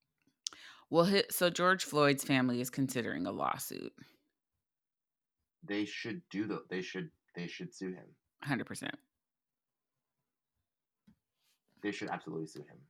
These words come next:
Speaker 1: Hundred percent. So, <sighs> I, uh, that's all really I have to say about it. I've, I just feel like we haven't, we've been hopping right over that and, like,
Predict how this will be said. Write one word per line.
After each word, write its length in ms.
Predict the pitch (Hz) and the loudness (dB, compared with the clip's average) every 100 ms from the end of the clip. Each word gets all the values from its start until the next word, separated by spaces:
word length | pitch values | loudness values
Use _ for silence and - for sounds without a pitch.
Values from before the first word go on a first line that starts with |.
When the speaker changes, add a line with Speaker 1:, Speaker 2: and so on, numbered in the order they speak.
| _ | _
Speaker 1:
Hundred 240 | - 147 | 0 0
percent. 280 | 131 127 - - _ _ _ | 0 -6 -10 -14 _ _ _
So, 500 | - - 139 98 131 - _ - - - - - - - - - - _ - | -10 2 4 4 0 -6 _ -20 -20 -20 -20 -20 -20 -20 -20 -20 -20 _ -4
<sighs> 720 | - - - - - - - | 2 2 2 -2 -4 0 10
I, 480 | 170 190 202 208 202 | 12 12 12 12 12
uh, 640 | 185 170 160 147 143 107 - - _ _ _ _ - | 12 12 12 10 10 8 4 -8 _ _ _ _ 8
that's 200 | 226 262 | 8 10
all 260 | 208 190 | 8 8
really 280 | 190 214 220 | 8 10 12
I 140 | 208 220 | 12 12
have 120 | 226 | 10
to 100 | 190 | 6
say 260 | 202 196 | 10 10
about 280 | 202 196 202 | 12 12 12
it. 120 | 202 | 12
I've, 240 | 196 180 170 | 12 12 12
I 160 | 113 | 12
just 240 | 165 160 - | 10 6 0
feel 160 | 170 | 2
like 200 | 156 147 | 4 2
we 120 | 156 151 | 2 4
haven't, 500 | 139 127 135 127 - _ _ _ _ _ - | 4 4 2 0 -4 _ _ _ _ _ 0
we've 200 | 151 135 | 2 4
been 120 | 143 | 2
hopping 360 | 156 160 160 151 | 4 4 4 8
right 200 | 147 139 | 8 10
over 300 | 139 131 135 | 6 4 6
that 420 | 127 127 127 - | 8 10 8 6
and, 220 | 127 127 | 0 0
like, 380 | 127 120 113 - | 0 -2 -4 -8